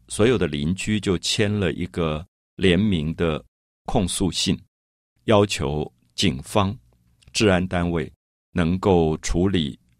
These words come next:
梵谷的这个暴力倾向的问题。所以他就被关在圣雷米，啊，这个精神病院一个小小的房间，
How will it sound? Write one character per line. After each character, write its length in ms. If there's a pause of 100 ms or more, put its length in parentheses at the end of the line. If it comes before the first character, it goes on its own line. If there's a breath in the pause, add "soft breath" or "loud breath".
梵 320
谷 120
的 140
这 140
个 100
暴 180
力 140
倾 240
向 320
的 400
问 220
题。 240 (320)
所 160
以 20
他 160
就 160
被 400
关 300
在 680 (560)
圣 460
雷 200
米， 320 (120)
啊， 180
这 220
个 220
精 200
神 220
病 180
院 220 (180)
一 80
个 100
小 200
小 160
的 80
房 260
间， 300